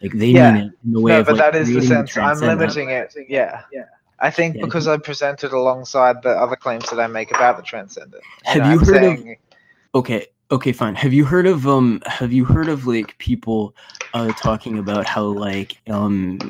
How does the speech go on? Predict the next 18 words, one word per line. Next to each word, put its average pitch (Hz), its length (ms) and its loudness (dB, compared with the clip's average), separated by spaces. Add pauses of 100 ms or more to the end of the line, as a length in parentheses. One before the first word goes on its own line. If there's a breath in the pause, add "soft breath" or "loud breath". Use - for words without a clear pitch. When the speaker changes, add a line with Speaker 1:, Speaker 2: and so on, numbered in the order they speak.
(140)
Speaker 1:
you 123 160 -2
know, 101 200 -6
if, - 260 -16
if, 120 180 -6
say, 113 360 -2
aliens 110 540 0
came 107 340 -2
and 101 140 2
they 101 80 0
had 104 280 -2
such - 300 -4
advanced 104 380 -10
technology 101 500 -6
that 98 180 -8
it 98 60 -4
Speaker 2:
Huh? 147 340 -4
Speaker 1:
would 110 100 -8
be 113 40 -18